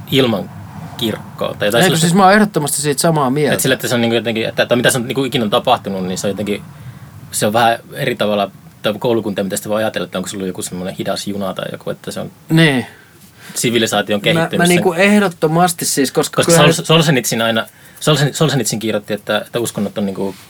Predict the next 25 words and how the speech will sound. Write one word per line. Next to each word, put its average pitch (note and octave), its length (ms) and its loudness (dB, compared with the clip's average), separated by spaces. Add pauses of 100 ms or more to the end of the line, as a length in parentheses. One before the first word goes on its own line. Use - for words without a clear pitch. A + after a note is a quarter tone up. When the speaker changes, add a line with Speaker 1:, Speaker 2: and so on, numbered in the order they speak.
(800)
Speaker 1:
olemassa G#2+ 360 -2
sen G#2+ 100 -2
takia, G#2 180 -2
että F#2+ 300 -4 (680)
niiden A2 220 -4
avulla G#2 220 0
taistellaan G2 520 -2
ihmisten G#2 420 -6
sisäistä - 400 -6
pahuutta G2+ 460 -4
vastaan. - 320 -16 (760)
Speaker 2:
M-, F3+ 60 0 (100)
mä A3 140 6
sanoisin F3 420 4
näin, D#3+ 220 6
että C3 200 -2
uskonto B2 800 0 (760)
meidän E3 300 4
nykymaailmassa A#2+ 920 2
on B2 380 0 (720)
ottanut C#3 500 0
niinku C3 280 0
tota C3+ 340 0
noin B2+ 340 2
niin, B2 420 0